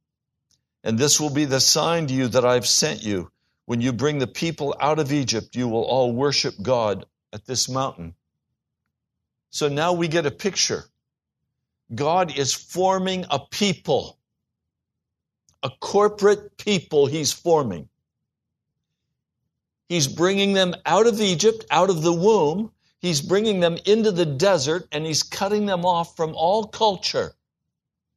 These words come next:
He is going to establish in them the culture of heaven. He's going to teach them the laws.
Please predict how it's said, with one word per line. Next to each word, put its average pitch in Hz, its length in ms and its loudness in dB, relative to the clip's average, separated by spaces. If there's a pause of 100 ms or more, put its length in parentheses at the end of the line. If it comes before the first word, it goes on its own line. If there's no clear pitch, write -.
(500)
He 202 120 0
is 156 140 2
going 180 240 -2
to 165 100 2
establish 202 760 2
in 185 180 0
them 151 280 0
the 156 120 0
culture 220 560 0
of 202 180 2
heaven. 131 460 2 (1040)
He's 170 160 -2
going 185 220 -2
to 165 80 0
teach 220 500 -2
them 180 360 -2
the 143 160 0
laws. 160 720 -2